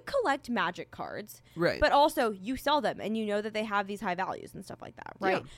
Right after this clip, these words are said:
Speaker 1: I don't understand where the demand comes from for the N F Ts, like, why some are more expensive than others.
Speaker 2: Oh,
Speaker 1: Who,
Speaker 2: do you wanna
Speaker 1: who
Speaker 2: know the
Speaker 1: cares?
Speaker 2: demand?
Speaker 1: Who cares?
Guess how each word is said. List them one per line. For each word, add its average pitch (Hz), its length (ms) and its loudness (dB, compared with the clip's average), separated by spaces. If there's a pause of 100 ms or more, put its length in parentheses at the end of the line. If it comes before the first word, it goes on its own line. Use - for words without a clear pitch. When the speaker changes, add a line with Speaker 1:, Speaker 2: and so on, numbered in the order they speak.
(240)
Speaker 1:
I 302 120 10
don't 427 120 2
understand 392 540 0
where 285 140 0
the 208 140 -2
demand 196 840 -2
comes 208 440 -4
from 277 400 0 (280)
for 226 200 2
the 202 140 -2
N 180 140 -4
F 160 160 -10
Ts, 160 360 -10
like, 180 160 -4 (200)
why 196 320 4
some 190 240 -4
are 185 60 -2
more 175 120 -4
expensive 175 320 -10
than 180 120 -4
others. 170 340 -2 (240)
Speaker 2:
Oh, 185 160 12
Speaker 1:
Who, 202 60 10
Speaker 2:
do 156 80 2
you 170 100 6
wanna 160 180 4
Speaker 1:
who 349 80 6
Speaker 2:
know 151 100 2
the 277 160 4
Speaker 1:
cares? 233 200 4
Speaker 2:
demand? 151 340 -4 (200)
Speaker 1:
Who 349 180 2
cares? - 500 -8